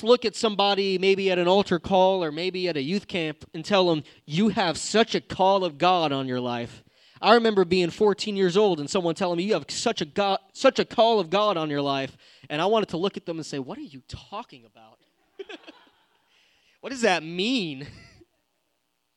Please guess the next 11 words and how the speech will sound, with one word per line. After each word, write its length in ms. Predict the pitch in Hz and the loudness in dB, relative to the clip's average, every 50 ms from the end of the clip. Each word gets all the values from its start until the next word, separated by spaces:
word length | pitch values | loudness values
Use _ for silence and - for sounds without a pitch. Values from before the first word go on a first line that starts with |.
| _ _ _ _ - - - - _ _ _ _ _ - | _ _ _ _ -20 -20 -20 -20 _ _ _ _ _ 0
But 300 | - 220 208 196 190 - _ _ _ _ _ _ _ _ _ _ _ _ _ _ _ _ _ _ _ _ - | 2 2 2 2 -2 -6 _ _ _ _ _ _ _ _ _ _ _ _ _ _ _ _ _ _ _ _ 0
do 200 | 151 202 226 254 | 6 8 10 10
only 240 | 269 262 254 240 202 | 10 8 8 6 4
certain 440 | - - - 226 233 233 254 247 | 4 4 6 6 6 6 2 -2
people 320 | - - 254 - - 240 202 | 0 2 0 2 2 0 2
have 240 | 220 240 233 220 214 | 4 2 2 2 2
this 160 | 247 226 - | 0 -2 0
call? 500 | - - 262 254 254 262 269 269 254 - _ _ _ - | 2 4 6 6 6 4 2 0 -4 -10 _ _ _ -2
Are 100 | - 165 | -2 -2
some 300 | 165 - - 247 247 233 | -2 2 2 2 2 2
people 680 | - 226 240 - - 226 202 185 175 175 160 139 120 | 2 0 0 2 4 2 2 2 2 0 -2 -6 -8